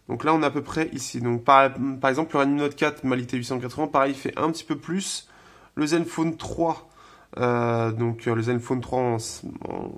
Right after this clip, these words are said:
Snapdragon cent vingt-cinq, il fait à peu près la même chose. Euh, hum, hum, hum. Après, nous avons, qu'est-ce que nous avons d'autre de connu ? Motorola Moto X L, trois cent soixante-trois mille en deux K.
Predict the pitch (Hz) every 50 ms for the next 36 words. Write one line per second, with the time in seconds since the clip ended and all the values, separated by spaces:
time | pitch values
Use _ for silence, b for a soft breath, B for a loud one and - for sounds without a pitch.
0 | - _ - - - - 147 139 143 143 151 135 - - 143 139 139 131 - 147
1 | 139 135 - - - - 123 123 139 123 123 131 120 - 139 127 123 131 143 147
2 | 147 143 143 117 - - 165 185 208 196 202 226 226 B B B B B B B
3 | B B B - - 135 135 131 131 131 131 131 131 131 131 131 131 131 131 131
4 | 131 131 131 - - 135 - 67 - - - - - 71 73 78 78 78 80 80
5 | 78 80 - - - _ _ _ _ - 69 69 - - 127 127 127 127 127 123
6 | 123 127 123 120 120 123 131 123 135 143 147 151 156 156 156 156 160 160 160 -
7 | - - - 147 139 131 131 123 127 131 127 143 147 - - 139 123 - 123 120
8 | 123 117 B B B B B - - 143 143 156 156 151 151 151 143 147 147 143
9 | 143 - - 147 139 123 - - 120 - 120 113 - 120 120 127 120 117 - 127
10 | 120 120 131 135 127 120 117 117 117 - 151